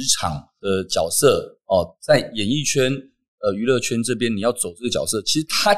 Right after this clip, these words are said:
它也是个职场，它就是一个职场，只是它是在不同的一个面向上面。当然，每个人所要具备的，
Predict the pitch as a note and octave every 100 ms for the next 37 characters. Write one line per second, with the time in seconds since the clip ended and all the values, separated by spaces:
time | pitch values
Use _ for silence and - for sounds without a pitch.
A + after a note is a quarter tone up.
0 | - - - F#3+ G#2+ - G#2 - E2 -
1 | - _ _ _ _ - E3 D#3+ C3 -
2 | G#2+ F#2 F2+ C3 D3 E3+ D3+ - - D#3+
3 | D3 - F3+ - - G#2 G2 G2+ G#2 A2+
4 | A2 A2 F#2+ G2+ G2 F#2 C3+ C3+ - _
5 | - G#2+ A2 B2 G2 G#2 - - B2 G2+
6 | A2 F2+